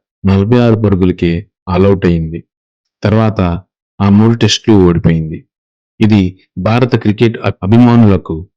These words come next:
ఒక పెద్ద షాక్. అప్పుడు టీంలో మెయిన్ ప్లేయర్స్ అందరూ ఉన్నారు. కానీ న్యూజిలాండ్ స్పిన్నర్స్ స్పిన్ బౌలింగ్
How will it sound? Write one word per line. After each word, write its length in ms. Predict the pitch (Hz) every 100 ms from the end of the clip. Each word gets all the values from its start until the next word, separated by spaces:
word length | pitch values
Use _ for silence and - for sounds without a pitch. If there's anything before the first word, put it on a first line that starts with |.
| -
ఒక 120 | 104 87
పెద్ద 200 | 92 92
షాక్. 380 | - 92 82 - _ _ _ _ _ _ -
అప్పుడు 280 | 113 - 107
టీంలో 560 | 98 113 113 98 87 95 _ _ 98
మెయిన్ 260 | 104 117 110
ప్లేయర్స్ 320 | 110 104 -
అందరూ 340 | 101 101 101 95
ఉన్నారు. 460 | 87 85 85 120 - _ _ _
కానీ 260 | 107 104 87 85 _ _ 101
న్యూజిలాండ్ 560 | 113 131 131 127 123
స్పిన్నర్స్ 560 | - 107 107 110 - - -
స్పిన్ 420 | - - 117 117
బౌలింగ్ 440 | 107 101 92 90